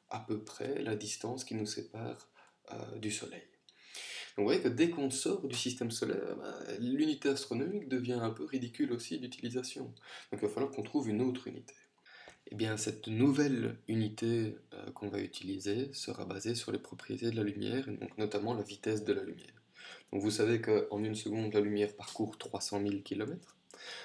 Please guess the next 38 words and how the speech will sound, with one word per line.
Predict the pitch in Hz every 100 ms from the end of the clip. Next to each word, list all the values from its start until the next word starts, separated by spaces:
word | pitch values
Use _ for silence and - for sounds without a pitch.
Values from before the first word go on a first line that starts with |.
| -
En | 107 110
une | 110
heure, | 110 110 107
celle-ci | - 104 -
va | 107
parcourir | 104 - 107 107 107 - -
un | 113 117
milliard | 117 113 110 110 107 -
quatre-vingts | 107 - 104 98
millions | 107 107 110 104
de |
kilomètres. | - 101 98 117 175 - - - - - - - - -
En | 110
un | 117 117
jour, | 110 120 107
vingt-cinq | 104 127 170 - 143 156 -
milliards | 147 147 151 143
neuf | 143 135
cent | 139 135
vingt | 131
millions | 131 123 123
de | 123
kilomètres. | - 120 131 143 - - - - - - -
Et | 131
en | 120
un | 107 101
an, | 104 110 131 - - - _
neuf | 107 123 127 -
mille | 131 113
quatre | 113 113
cent | - 110 104
soixante | - 110 - 104 -
milliards | 117 120 113 110 120 - -
huit | 110
cents | 117 - 107
millions | 101 101 98
de | -
kilomètres. | - 101 - - -